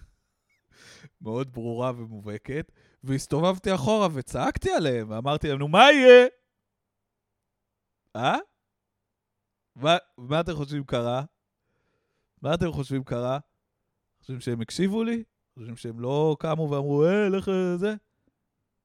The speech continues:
הם סתמו את הפה שלהם. אה? אל תעסקו איתי. גיא מהאולם קולנוע. הזקן המשוגע של הקולנוע, אני תקראו לי. אף אחד אחר לא קם ואמר, ואמר,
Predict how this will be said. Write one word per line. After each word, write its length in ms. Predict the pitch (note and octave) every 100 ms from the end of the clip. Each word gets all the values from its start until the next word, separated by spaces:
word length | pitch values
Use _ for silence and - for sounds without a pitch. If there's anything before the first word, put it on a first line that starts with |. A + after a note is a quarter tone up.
| _ _
הם 100 | -
סתמו 380 | A2 - F#2+ G#2
את 100 | G#2+
הפה 280 | F#2 - G2+
שלהם. 300 | - G2 F2+ - _ _ _ _ _ _ _ _ _ _ _ _ _ _ _ -
אה? 160 | A2+ D3+ - _ _ _ _ _ _ _ _ _ _
אל 80 | G#2+
תעסקו 380 | B2 A#2+ - G2+
איתי. 280 | F2+ - G#2 _ _ _ _
גיא 140 | G2 G#2
מהאולם 380 | A2 G#2+ G#2 G#2+
קולנוע. 460 | - G2 G2 G#2 F#2+ - _ _ _ _ _ _ _
הזקן 480 | G#2+ G#2 F#2+ A2+ A2
המשוגע 600 | G#2 G2 - - G2 G#2+
של 160 | G2+ F2+
הקולנוע, 580 | - F#2+ F#2+ G#2+ G#2 F#2
אני 140 | F2
תקראו 480 | - - - D#2 E2+
לי. 100 | G2 _ _ _ _ _ _ _ _ -
אף 100 | C#3
אחד 180 | A3+ G3+
אחר 300 | F#3 G#3+ F3
לא 120 | D3
קם 180 | - C#3+ C3
ואמר, 360 | B2 B2+ A#2 - _ _ _ _
ואמר, 460 | A2+ B2 A#2+ A#2+